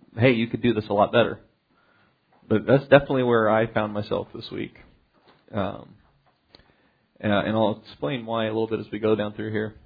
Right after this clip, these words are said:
He says, "Let your moderation be known to all men, for the Lord is at hand." You know, moderation's a good word. I like that.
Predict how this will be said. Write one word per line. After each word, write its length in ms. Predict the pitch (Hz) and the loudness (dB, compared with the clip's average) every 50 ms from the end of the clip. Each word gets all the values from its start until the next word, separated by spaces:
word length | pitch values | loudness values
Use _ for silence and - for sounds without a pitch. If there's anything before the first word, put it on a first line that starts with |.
| _ _ _ _ _ _ _ _ _ _ _ | _ _ _ _ _ _ _ _ _ _ _
He 80 | - 117 | -10 -4
says, 180 | 107 123 113 110 | -2 0 2 6
"Let 200 | 117 120 123 - | 6 4 4 4
your 120 | 151 123 | -2 0
moderation 680 | 117 120 127 131 123 117 113 113 113 - - 123 120 117 | 2 2 4 4 4 4 2 2 0 -4 -8 -12 -12 -10
be 100 | 110 107 | -10 -10
known 220 | 107 107 110 113 | -8 -10 -10 -10
to 60 | 110 | -10
all 180 | - 110 110 110 | -6 -6 -4 -4
men, 340 | 110 107 107 110 127 139 139 _ _ _ - | -2 -4 -4 -4 -6 -10 -16 _ _ _ -18
for 80 | 110 | -16
the 80 | 107 107 | -14 -10
Lord 200 | 107 104 104 110 | -8 -6 -6 -6
is 80 | 117 | -6
at 80 | 117 110 | -6 -6
hand." 300 | 117 110 104 104 113 120 _ _ _ _ _ _ _ _ _ _ _ _ _ _ _ _ _ _ _ _ _ _ _ _ _ _ _ _ - | -6 -6 -6 -8 -10 -14 _ _ _ _ _ _ _ _ _ _ _ _ _ _ _ _ _ _ _ _ _ _ _ _ _ _ _ _ -4
You 100 | - 127 | -2 0
know, 40 | 131 | 2
moderation's 640 | 127 135 156 156 127 117 120 123 - 123 110 107 104 | 4 4 4 4 4 4 4 2 2 -2 -4 -2 -2
a 60 | 107 | 0
good 180 | 107 98 101 101 | 0 0 -2 -2
word. 240 | 110 110 110 113 | -6 -6 -4 -2
I 20 | 117 | 0
like 240 | 107 107 107 107 - | 0 0 -2 -2 -4
that. 280 | - - 117 110 - | -2 0 0 0 0